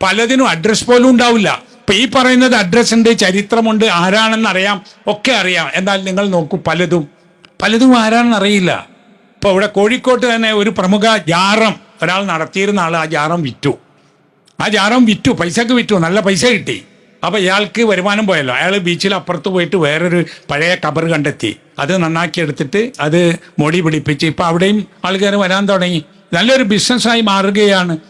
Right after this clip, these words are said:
ഇത് ഇസ്ലാമിക വിരുദ്ധമാണ്. ഇപ്പൊ ആളുകൾ പോകുന്ന, ഇപ്പൊ ഹജ്ജിന് പോകുന്നത് ഇത്തരം ജാറങ്ങളിൽ പോയി ദുആ ചെയ്തിട്ടാണ് ഹജ്ജിന് പോണത്. എന്തിനാണ് അതെന്നറിയോ? മക്കത്ത് പോയി ഹജ്ജ് ചെയ്യുമ്പോ പ്രയാസം വരാതിരിക്കാൻ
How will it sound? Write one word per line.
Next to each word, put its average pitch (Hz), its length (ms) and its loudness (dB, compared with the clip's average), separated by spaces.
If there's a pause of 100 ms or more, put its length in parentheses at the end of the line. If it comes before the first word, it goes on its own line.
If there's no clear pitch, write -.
(100)
ഇത് 233 120 0
ഇസ്ലാമിക 254 580 2
വിരുദ്ധമാണ്. 226 720 0 (880)
ഇപ്പൊ 143 180 -2
ആളുകൾ 254 520 2
പോകുന്ന, 226 340 2
ഇപ്പൊ 180 120 -2
ഹജ്ജിന് 208 480 2
പോകുന്നത് 180 840 0 (200)
ഇത്തരം 226 340 -2
ജാറങ്ങളിൽ 208 560 2
പോയി 240 520 2 (360)
ദുആ 214 220 2
ചെയ്തിട്ടാണ് 220 580 0
ഹജ്ജിന് 202 320 0
പോണത്. 190 460 -2 (100)
എന്തിനാണ് 233 400 0
അതെന്നറിയോ? 180 460 0 (280)
മക്കത്ത് 240 420 -2
പോയി 247 300 2
ഹജ്ജ് 180 300 0
ചെയ്യുമ്പോ 214 480 -2
പ്രയാസം 196 460 0
വരാതിരിക്കാൻ 196 800 0